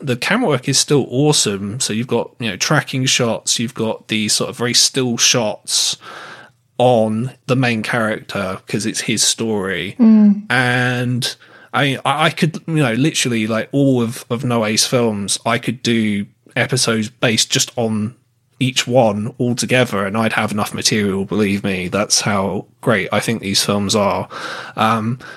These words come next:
Speaker 1: but yeah, I just found the editing style very different in that compared to the rest of his films. And then after that, we had Irreversible, which we are gonna go into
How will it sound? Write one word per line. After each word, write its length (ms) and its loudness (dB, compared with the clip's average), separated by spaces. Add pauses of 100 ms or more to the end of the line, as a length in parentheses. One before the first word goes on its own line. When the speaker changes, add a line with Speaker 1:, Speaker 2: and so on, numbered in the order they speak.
(120)
Speaker 1:
but 80 4
yeah, 220 6
I 100 4
just 160 0
found 240 4
the 100 6
editing 320 0
style 380 2
very 320 0
different 680 -4 (120)
in 200 0
that 220 -4
compared 360 -2
to 320 -2 (120)
the 80 -4
rest 220 0
of 80 -10
his 160 -2
films. 460 -6 (100)
And 120 2
then 140 6
after 240 4
that, 220 0
we 80 -2
had 220 0
Irreversible, 640 0
which 180 -2
we 80 6
are 120 6
gonna 280 4
go 160 2
into 540 0